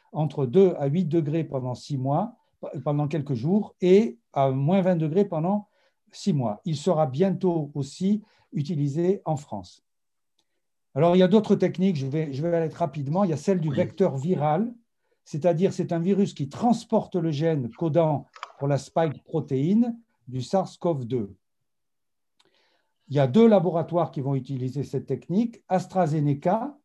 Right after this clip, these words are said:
Speaker 1: qui a annoncé récemment une efficacité de quatre-vingt-dix pour cent,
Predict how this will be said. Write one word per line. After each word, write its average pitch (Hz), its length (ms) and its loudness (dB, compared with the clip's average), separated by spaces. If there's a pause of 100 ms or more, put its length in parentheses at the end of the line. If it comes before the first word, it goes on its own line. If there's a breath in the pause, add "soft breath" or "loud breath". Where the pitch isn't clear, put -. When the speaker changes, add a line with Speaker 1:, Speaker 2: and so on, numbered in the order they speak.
(360)
Speaker 1:
qui 156 100 -2
a 151 80 2
annoncé 151 540 0
récemment 147 720 0
une 147 140 -2
efficacité 156 640 -6
de 123 100 -4
quatre-vingt-dix 147 520 -4
pour 123 200 -18
cent, 220 360 -6